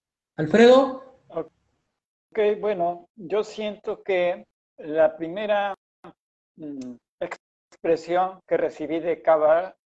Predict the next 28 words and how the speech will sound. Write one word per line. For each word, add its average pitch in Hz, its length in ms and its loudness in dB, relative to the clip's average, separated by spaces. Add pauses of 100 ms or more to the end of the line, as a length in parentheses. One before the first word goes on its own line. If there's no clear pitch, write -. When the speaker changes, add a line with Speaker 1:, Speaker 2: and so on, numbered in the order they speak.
(160)
Speaker 2:
fue 175 440 2 (200)
recibir. 165 840 -4 (420)
Yo 170 140 -4
decía, 185 400 -2
"¿Cómo 220 260 -8 (380)
recibir?". 175 680 -8 (280)
Cábala 185 400 -2
es - 160 -12
extraño, 175 460 -4 (300)
¿no? 185 120 -8
E-, 185 300 -12
ese 156 360 -4
significado, 190 880 -6
¿no? 147 240 -12 (140)
Recibir. 135 580 -14 (420)
Eh, 160 240 -8
ya 220 140 6
después, 202 500 0 (400)
adentrándome 165 760 -4
un 156 120 -10
poco 202 300 -4
más, 196 420 -4
me 151 80 -8
doy 175 200 0
cuenta 190 380 -4
de 156 160 -6
que - 140 -14
sí, 240 360 -14